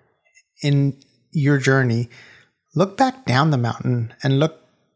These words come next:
look back to see how far you've come and keep going. Don't worry so much about where the top of the mountain is. Just keep climbing one step at a time. Look down and concentrate on that next step.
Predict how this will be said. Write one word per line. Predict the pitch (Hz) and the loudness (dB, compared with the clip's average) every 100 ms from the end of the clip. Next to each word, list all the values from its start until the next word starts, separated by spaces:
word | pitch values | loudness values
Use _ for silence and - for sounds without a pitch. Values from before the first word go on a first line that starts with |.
| _ - | _ -2
look | 165 - | -2 0
back | 131 143 - | -2 -2 -4
to | |
see | - 127 | -2 0
how | 127 | 0
far | 117 127 | 0 -2
you've | 113 101 - | -2 -6 -8
come | - 117 - _ _ _ | -6 -8 -10 _ _ _
and | - 135 131 127 - - | 0 0 0 -4 -16 -8
keep | - 139 - | -2 -2 -2
going. | 127 107 104 - - - _ _ _ _ _ _ _ _ | -2 -2 -2 -10 -20 -20 _ _ _ _ _ _ _ _
Don't | 143 180 165 | -2 -2 0
worry | 151 151 | 0 2
so | - 131 | 2 2
much | 127 120 | 0 -2
about | 120 120 120 - - | -2 0 0 -2 -8
where | 131 123 | -2 0
the | 117 | -2
top | - 120 | -2 -4
of | 123 | -4
the | 120 | -6
mountain | 113 110 113 | -6 -6 -6
is. | 101 101 - - - | -8 -6 -6 -8 -12
Just | - - - | -8 -6 -4
keep | 135 131 | -4 -4
climbing | - 131 131 135 120 | -4 -2 0 0 -2
one | 120 127 | -2 -2
step | - 123 | -2 -4
at | 123 | -4
a | |
time. | 127 113 | -6 -4
Look | 117 131 - | -4 -4 0
down | 156 156 165 175 - - - - - _ | 0 2 2 -2 -4 -20 -20 -20 -20 _
and | 143 | -6
concentrate | 127 131 135 - 135 - 139 131 - | -2 -2 0 -2 -2 0 -2 -2 -8
on | 123 127 | -4 -2
that | 120 - | -2 -4
next | 110 107 - | -8 -4 -4
step. | - 107 - | -4 -6 -10